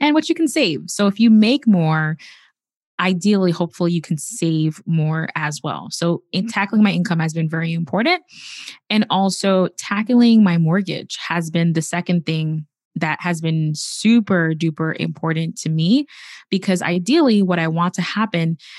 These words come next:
like, right now with the mortgage, I have to bring in enough money to cover the mortgage and all of my other expenses as a homeowner.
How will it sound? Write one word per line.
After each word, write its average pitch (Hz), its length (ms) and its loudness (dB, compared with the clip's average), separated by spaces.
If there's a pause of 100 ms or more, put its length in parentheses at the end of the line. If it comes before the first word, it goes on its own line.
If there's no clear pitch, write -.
(180)
like, 190 160 -2
right 233 240 2
now 190 240 2
with 190 160 0
the 180 80 2
mortgage, 175 500 0
I 190 120 -2
have 190 440 -4 (120)
to 170 260 -2 (100)
bring 175 360 -2
in 160 380 -4
enough 165 380 0
money 160 280 -2
to 160 120 -10
cover 160 400 -2
the 156 200 -2
mortgage 160 760 -2 (140)
and 170 360 2
all 160 220 -4
of 160 100 -4
my 160 160 -2
other 156 180 -4
expenses 156 420 -6
as 156 80 -6
a 151 60 -4
homeowner. 147 640 -4